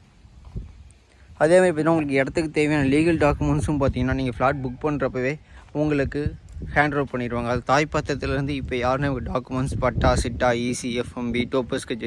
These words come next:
டி டி சி பி அப்ரூவல் காப்பி, ரெரா அப்ரூவல் காப்பி இதெல்லாம் நீங்கள் ஃப்ளாட் புக் பண்ணுறப்பவே உங்ககிட்ட ஹேண்ட் ஓவர் பண்ணிடுவாங்க. நீங்கள் ஒரு அட்வொகேட் கொடுத்து வெரிஃபை பண்ணிட்டு நீங்கள் ரிஜிஸ்ட்ரேஷன் பண்ணிக்கலாங்க. சப்போஸ் உங்களுக்கு பேங்க் லோன் ஃபெசிலிட்டிஸ் போகணும் அப்படின்னாலும்,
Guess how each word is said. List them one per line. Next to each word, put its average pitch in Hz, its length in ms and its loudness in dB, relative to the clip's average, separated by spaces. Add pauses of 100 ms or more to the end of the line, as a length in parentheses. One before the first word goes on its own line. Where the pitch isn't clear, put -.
டி 123 100 -4
டி 131 180 -2
சி 123 120 -2
பி 120 120 -4
அப்ரூவல் 123 340 -2
காப்பி, 120 340 -2
ரெரா 117 260 0
அப்ரூவல் 120 320 -4
காப்பி 120 260 -4 (400)
இதெல்லாம் 160 240 2
நீங்கள் 143 180 2
ஃப்ளாட் 139 240 0
புக் 127 220 -6
பண்ணுறப்பவே 135 540 0 (300)
உங்ககிட்ட 151 360 2
ஹேண்ட் 127 260 0
ஓவர் 123 140 -2
பண்ணிடுவாங்க. 117 500 -2
நீங்கள் 135 260 -2
ஒரு 135 100 4
அட்வொகேட் 143 380 0
கொடுத்து 139 260 -6
வெரிஃபை 135 360 -2
பண்ணிட்டு 135 300 -4 (440)
நீங்கள் 143 260 -2
ரிஜிஸ்ட்ரேஷன் 135 500 -2
பண்ணிக்கலாங்க. 117 480 -4 (680)
சப்போஸ் 165 360 0
உங்களுக்கு 151 300 -4
பேங்க் 156 200 0
லோன் 160 180 -4
ஃபெசிலிட்டிஸ் 131 380 -4
போகணும் 139 360 0
அப்படின்னாலும், 120 420 -4